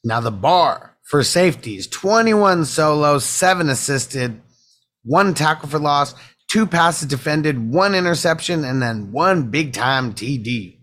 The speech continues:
Bar is set pretty high. And the first guy I got on the list here, he's trying to live up to those expectations. Taylor Rapp from the Rams.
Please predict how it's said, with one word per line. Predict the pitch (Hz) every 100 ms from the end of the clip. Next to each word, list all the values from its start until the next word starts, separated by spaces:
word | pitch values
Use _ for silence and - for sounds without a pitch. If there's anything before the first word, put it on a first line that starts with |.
| _ _
Bar | 101 131 139
is | 120
set | - 131 -
pretty | - 190 165
high. | 151 123 67 55 - _ _ _ _ _ -
And | 135
the |
first | 107 175 214 160
guy | 175 151
I |
got | 123 127
on | 127 123
the |
list | 117 120 110
here, | 127 113
he's | 165
trying | - 156 185
to | 156
live | 143 127
up | 123
to | 131
those | 120 110
expectations. | 117 - 113 98 113 110 - 110 98 - - -
Taylor | - 196 196 196 170
Rapp | 117 139 135 -
from | - 143
the | 120 98
Rams. | 117 180 127 82 -